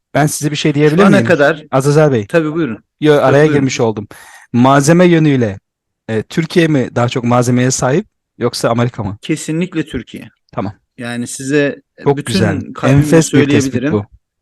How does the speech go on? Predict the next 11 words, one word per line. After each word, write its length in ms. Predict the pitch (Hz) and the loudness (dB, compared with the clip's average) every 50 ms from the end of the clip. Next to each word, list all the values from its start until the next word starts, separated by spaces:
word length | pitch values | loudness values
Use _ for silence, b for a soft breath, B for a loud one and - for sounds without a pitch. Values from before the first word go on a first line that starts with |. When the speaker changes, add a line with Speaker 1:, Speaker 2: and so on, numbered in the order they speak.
| _ _ _ _ | _ _ _ _
Speaker 2:
Türkiye, 800 | - - 175 180 185 180 - - 196 175 143 113 98 95 - - _ _ _ _ | -12 -6 -4 -4 -4 -4 -4 -2 2 2 2 2 0 -2 -8 -14 _ _ _ _
Türk 280 | - - 165 170 165 - | -6 -4 -4 -4 -4 -4
kültürü, 480 | - 170 165 151 - - 147 113 110 98 - | -6 -4 -4 -4 -4 -6 -8 -6 -6 -8 -8
eski 340 | - 147 - - - 185 165 | -8 -8 -8 -6 -6 -6 -6
Türk 220 | - - 170 - | -4 -6 -8 -8
kültürü, 580 | - - 160 151 147 - 143 123 107 98 110 135 _ b b b b b b | -6 -6 -4 -4 -4 -4 -6 -6 -6 -8 -10 -12 _ b b b b b b
yani 180 | 110 113 120 127 | -8 -8 -6 -6
Oğuz 280 | 135 147 170 170 - | -4 -4 -4 -4 -4
Kağan 320 | - - 175 175 180 180 165 | -4 -2 -2 0 0 0 0
destanının 800 | 165 165 160 - - 180 170 170 170 165 160 156 151 135 120 - - - | 0 -2 -2 -4 -4 -4 -2 -2 -2 -2 -2 -2 -2 -4 -6 -10 -12 -6
pagan 640 | - 151 143 139 170 175 170 156 139 123 113 113 | -4 -4 -2 2 2 2 2 2 0 -4 -6 -8